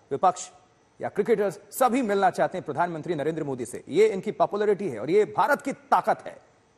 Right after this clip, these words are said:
और ये अब तस्वीर आपको दिखा रहे हैं जब पापुआ न्यू गिनी के airport पर वो मौजूद हैं और सिडनी के लिए रवानगी होने वाली है उनकी।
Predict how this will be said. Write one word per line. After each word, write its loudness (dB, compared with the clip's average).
और -10
ये 0
अब -2
तस्वीर 0
आपको 0
दिखा 2
रहे 0
हैं -14
जब -6
पापुआ 4
न्यू -2
गिनी -4
के -6
airport -2
पर 0
वो 0
मौजूद -4
हैं -6
और -4
सिडनी -2
के 0
लिए -6
रवानगी -2
होने 2
वाली -4
है -10
उनकी। -14